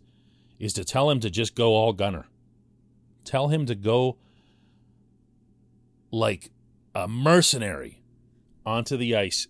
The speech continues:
thinking about nothing other than grip it and rip it. He'll get a goal. And in all likelihood, it'll be one of those goals like, uh, Carter got,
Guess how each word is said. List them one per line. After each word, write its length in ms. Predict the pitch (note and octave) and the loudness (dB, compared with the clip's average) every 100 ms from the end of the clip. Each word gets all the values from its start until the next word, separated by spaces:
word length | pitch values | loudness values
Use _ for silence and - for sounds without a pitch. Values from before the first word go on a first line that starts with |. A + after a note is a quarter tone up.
| - | -10
thinking 400 | - D3 D3 B2 | -6 -4 0 0
about 260 | A2 G#2 F#2+ | 0 -2 -2
nothing 460 | A#2 C#3+ D3+ C3 | 0 0 0 0
other 320 | B2+ A2 G2 - _ - G#2+ | 0 0 -4 -8 _ -14 -8
than 200 | F#2+ F#2+ | -6 -2
grip 300 | A2+ A2+ - | -2 0 -4
it 100 | G2 | -6
and 140 | F#2 | -4
rip 220 | F#2+ - | -4 -6
it. 100 | - _ _ _ _ _ _ _ _ _ _ _ _ _ _ _ | -14 _ _ _ _ _ _ _ _ _ _ _ _ _ _ _
He'll 260 | - G3+ A#3 | 6 6 6
get 220 | D#3 G#3 | 4 4
a 80 | D3 | 4
goal. 480 | C3+ E3+ G#2+ - _ _ _ _ _ _ _ _ _ _ _ - | 6 6 6 0 _ _ _ _ _ _ _ _ _ _ _ -4
And 320 | C3+ C3+ C#3 _ - | 0 2 0 _ -6
in 140 | D3 | 0
all 220 | C#3+ F#3 F3+ | 4 4 6
likelihood, 560 | F#3 - C#3+ C3 B2 | 4 2 0 2 2
it'll 160 | A#2+ A2+ | 2 2
be 100 | A#2+ | 0
one 240 | A#2 E3+ | 2 2
of 80 | D#3 | 4
those 320 | C3+ A#2+ G#2 | 4 4 0
goals 480 | G#2+ C3 D3+ D3+ A#2 | 2 4 6 6 4
like, 300 | A#2 G#2 - - - _ _ _ - - - | 2 2 -4 -20 -20 _ _ _ -20 -18 -12
uh, 260 | F#2 F2+ - | -12 -12 -2
Carter 380 | - D3+ D#3 B2+ | 6 8 8 6
got, 320 | B2+ B2 | 8 6